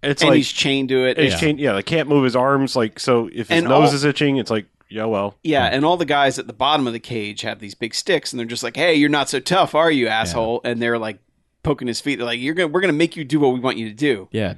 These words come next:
Speaker 3: dance, motherfucker.
Speaker 2: Yeah.
Speaker 3: So they're just
Speaker 2: And she comes in. She's like, "What are you, like, you need to stop." And that's, you know, and the, and this gets Mighty Peking Man fired up,
Speaker 3: Mm-hmm.
Speaker 2: and they're all like, "Oh shit," and run out.
Speaker 3: Yeah, they run
Speaker 2: And
Speaker 3: off.
Speaker 2: that's when shady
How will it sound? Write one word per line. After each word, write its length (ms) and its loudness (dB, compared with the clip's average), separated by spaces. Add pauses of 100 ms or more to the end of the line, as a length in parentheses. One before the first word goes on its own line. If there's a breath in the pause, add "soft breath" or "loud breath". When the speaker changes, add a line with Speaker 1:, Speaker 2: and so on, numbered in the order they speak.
Speaker 3:
dance, 320 -2
motherfucker. 580 -8 (120)
Speaker 2:
Yeah. 380 -4
Speaker 3:
So 280 -2
they're 300 0
just 140 0
Speaker 2:
And 120 0
she 180 2
comes 280 0
in. 140 0
She's 160 -8
like, 120 -8
"What 100 -8
are 40 -6
you, 140 -8 (220)
like, 200 -6
you 60 -12
need 140 -8
to 60 -10
stop." 420 0
And 140 -4
that's, 320 -2
you 120 -2
know, 160 -2
and 140 -6
the, 40 -8
and 380 -10 (260)
this 300 -2
gets 440 -8 (380)
Mighty 220 2
Peking 280 -2
Man 220 -2
fired 360 -2
up, 200 -4
Speaker 3:
Mm-hmm. 100 -10
Speaker 2:
and 160 -2
they're 120 2
all 80 2
like, 180 -2
"Oh 100 4
shit," 300 -2
and 180 0
run 140 2
out. 320 -2
Speaker 3:
Yeah, 140 -4
they 120 -4
run 100 0
Speaker 2:
And 80 2
Speaker 3:
off. 100 2
Speaker 2:
that's 280 -6
when 380 2
shady 680 -2